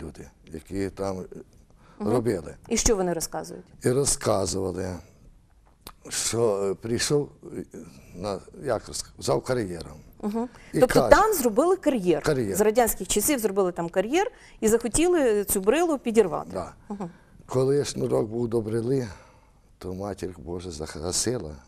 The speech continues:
Speaker 1: і не дала.
Speaker 2: Тобто був шнур,
Speaker 1: Щоб
Speaker 2: по якому
Speaker 1: зірвати.
Speaker 2: біг в-, та, ага.
Speaker 1: Щоб зірвати.
Speaker 2: Вогонь, і він, е,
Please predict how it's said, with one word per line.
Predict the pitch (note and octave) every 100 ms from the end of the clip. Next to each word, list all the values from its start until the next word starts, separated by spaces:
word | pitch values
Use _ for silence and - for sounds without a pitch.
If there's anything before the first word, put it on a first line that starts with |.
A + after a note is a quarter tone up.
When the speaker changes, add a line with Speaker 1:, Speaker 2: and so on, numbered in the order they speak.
| - -
Speaker 1:
і | G#2
не | A2
дала. | F#2+ E2+ D2 - - -
Speaker 2:
Тобто | A#3 -
був | G#3+ D4+
шнур, | - - G#3 F#3 - - -
Speaker 1:
Щоб | F#2+ - B2+
Speaker 2:
по | -
якому | - -
Speaker 1:
зірвати. | C#4+ A#3
Speaker 2:
біг | A#3 - F#3 F3
в-, |
та, | F#3+ F3+
ага. | G3+ G3 G3+
Speaker 1:
Щоб | D3
зірвати. | - B2 F#2 E2+ - - -
Speaker 2:
Вогонь, | A3+ F#3+ F#3+ A3+ G#3
і | A#3+
він, | C4
е, | D4